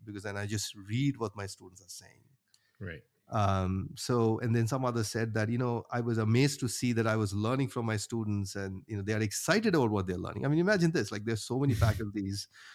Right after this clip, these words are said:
Speaker 1: they would
Speaker 2: Yeah.
Speaker 1: love to hear something from the students. They, they
Speaker 2: <laughs>
Speaker 1: just don't hear anything from them, right?
Speaker 2: Right.
Speaker 1: So
Speaker 2: Right, right.
Speaker 1: I, I think, you know, anybody who is dedicating themselves to teaching has a thing in them. They want to change lives.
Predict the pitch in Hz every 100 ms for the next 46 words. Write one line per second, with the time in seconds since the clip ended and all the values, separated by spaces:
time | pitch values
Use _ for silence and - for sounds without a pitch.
0 | - 139 143 117 156 185 147 147 - 151
1 | 151 139 127 113 160 120 104 107 131 -
2 | 123 120 143 147 120 117 110 170 - 104
3 | - 87 87 98 123 165 - 139 - _
4 | - 98 92 - 104 95 - _ _ _
5 | _ _ - - - 170 285 277 - -
6 | - _ _ _ _ - 143 135 127 -
7 | 139 180 190 185 165 - 147 151 135 127
8 | 113 120 117 117 123 127 131 113 107 110
9 | 107 - 101 117 107 139 139 143 - _
10 | _ 98 113 113 107 - 101 98 98 -
11 | 131 120 113 113 107 98 104 98 110 101
12 | 95 92 98 110 107 -